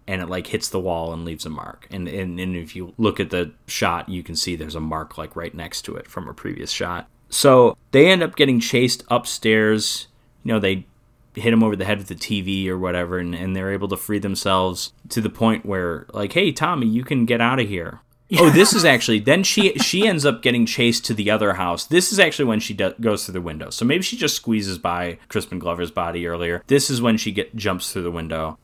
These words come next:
Speaker 1: And, you know, Tommy, in theory, running for his life, in actuality is not. He is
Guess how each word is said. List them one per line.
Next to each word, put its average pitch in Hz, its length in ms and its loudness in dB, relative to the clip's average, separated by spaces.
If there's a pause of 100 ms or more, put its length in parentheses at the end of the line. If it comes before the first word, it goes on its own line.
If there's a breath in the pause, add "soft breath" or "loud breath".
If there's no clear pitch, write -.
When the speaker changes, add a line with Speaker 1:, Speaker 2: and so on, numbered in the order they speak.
Speaker 1:
And, 104 360 2
you 117 160 0
know, 98 140 0
Tommy, 139 640 2 (300)
in 123 180 4
theory, 131 400 4
running 104 300 0
for 110 100 -2
his 92 140 -2
life, 90 300 -4
in 92 340 -6
actuality 92 500 -4
is 90 140 -4
not. 110 280 0
He 113 200 4
is 104 180 0